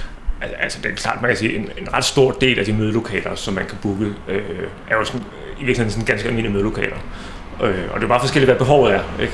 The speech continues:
Altså, nogle gange så er det jo super fedt at kunne sidde sådan et sted her, øh,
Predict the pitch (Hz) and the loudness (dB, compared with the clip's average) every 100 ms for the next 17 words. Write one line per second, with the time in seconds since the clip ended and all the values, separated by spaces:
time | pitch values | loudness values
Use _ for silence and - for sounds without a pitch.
0 | - - 107 101 - - - 127 131 - | -2 -2 0 2 2 2 4 6 6 6
1 | 214 - - 131 123 - - - - - | 6 6 6 6 6 6 6 6 6 4
2 | - - - - 113 113 - 110 113 107 | 2 -2 -2 0 0 0 -2 -2 -2 -2
3 | 110 - 104 101 92 - - - - - | -2 0 0 0 -2 -4 -8 -8 -8 -8
4 | - - 110 95 90 90 | -8 0 2 4 2 -2